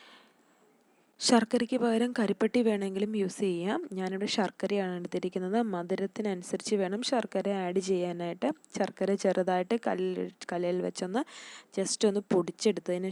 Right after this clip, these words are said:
ശേഷം വേണം നമ്മൾ യൂസ് ചെയ്യാനായിട്ട്. കരിപ്പട്ടി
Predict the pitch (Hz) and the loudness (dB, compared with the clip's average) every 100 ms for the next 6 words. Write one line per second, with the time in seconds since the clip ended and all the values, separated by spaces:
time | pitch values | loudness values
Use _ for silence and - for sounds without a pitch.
0 | 180 180 170 202 196 180 165 190 208 175 | -2 -2 -2 -4 -6 -6 -6 -4 -4 -2
1 | 175 185 175 165 - 175 165 160 160 208 | 0 0 0 -2 -4 -4 -4 -6 -4 -2
2 | 285 _ _ _ _ _ _ _ _ _ | -4 _ _ _ _ _ _ _ _ _
3 | _ _ _ _ _ - _ _ _ _ | _ _ _ _ _ -20 _ _ _ _
4 | _ _ _ _ - 185 - 180 170 220 | _ _ _ _ -6 -4 0 -2 2 2
5 | 226 | 2